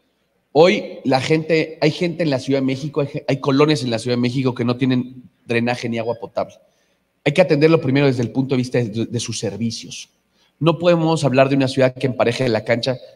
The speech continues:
cuando hay gente que sigue haciendo una letrina. La segunda, el gobierno no es generador de empleos. Hay que quitarnos eso de la ca-, de la cabeza. El gobierno es un facilitador.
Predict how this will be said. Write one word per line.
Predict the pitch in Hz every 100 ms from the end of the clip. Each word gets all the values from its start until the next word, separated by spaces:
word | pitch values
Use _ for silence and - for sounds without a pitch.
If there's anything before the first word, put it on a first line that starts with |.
| _
cuando | - 113
hay | 120
gente | 123 120 120 120
que | - 113 - - _
sigue | - 113
haciendo | 110 117 107
una | 107 104
letrina. | 92 - 107 - _ _ _ _ _ _ _ -
La | 127
segunda, | 139 147 151 139 95 - - - _ _ _ _
el | 139
gobierno | 139 147 170 160 151
no | 143 143
es | 143 143
generador | 139 120 107 110 113
de |
empleos. | 107 110 101 - - -
Hay | 117
que | 131
quitarnos | 123 110 120 110 107 104
eso | -
de | 95
la |
ca-, | 107 - -
de | 123 98
la | 92
cabeza. | - 78 - _ _ _ _ _ _ _ _
El | 160 160
gobierno | 165 156 202 196
es | 196
un | 180
facilitador. | - 156 - 123 110 - 104 104 90 -